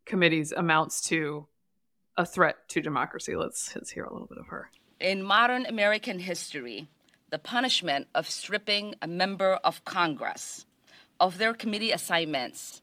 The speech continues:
Speaker 2: has been reserved for only the most egregious wrongdoings. Those convicted or indicted on corruption, those who have engaged in bribery, sexual misconduct,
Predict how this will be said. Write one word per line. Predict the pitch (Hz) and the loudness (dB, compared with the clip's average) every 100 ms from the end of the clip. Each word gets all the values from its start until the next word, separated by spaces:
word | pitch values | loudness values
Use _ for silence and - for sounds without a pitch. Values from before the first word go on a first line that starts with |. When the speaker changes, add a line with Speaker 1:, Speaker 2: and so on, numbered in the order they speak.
| _ _ _ _ | _ _ _ _
Speaker 2:
has | - 185 208 | 4 6 6
been | 240 240 | 0 -2
reserved | 208 156 165 135 110 - - _ _ _ | -2 0 2 2 -2 -14 -20 _ _ _
for | - 190 | -6 -4
only | - 214 233 226 | -2 -2 -2 -2
the | 185 | -2
most | 175 175 - - | -2 -4 -4 -6
egregious | 160 156 196 233 - 247 240 - _ _ | -6 -6 -2 0 2 0 -6 -14 _ _
wrongdoings. | 180 180 160 151 107 73 - - - _ _ - - - | 4 4 4 -2 -6 -8 -10 -12 -12 _ _ -20 -18 0
Those | 196 254 - | 2 4 0
convicted | - 185 170 226 - - 359 - - _ | -4 -6 0 0 0 -2 -2 -2 -16 _
or | - 254 | 0 2
indicted | 277 233 180 156 127 143 - _ _ | 2 2 2 2 0 -4 -6 _ _
on | 180 202 | -2 -2
corruption, | - 196 160 - - 190 339 _ _ _ - _ - | -6 -2 -2 0 -4 -6 -8 _ _ _ -20 _ -8
those | 156 220 269 339 - - - | 0 4 4 2 -6 -14 -12
who | 220 | -10
have | 202 190 185 196 190 | -8 2 6 6 2
engaged | 247 202 180 202 202 - - | -6 -4 -4 -4 -4 -6 -6
in | 233 | -4
bribery, | 190 170 160 156 139 131 202 - _ _ _ _ | -2 2 2 2 -6 -8 -8 -12 _ _ _ _
sexual | - 190 - 214 | -2 0 0 -2
misconduct, | 214 196 - 165 143 120 117 - - | -2 -4 0 2 4 2 0 -2 -18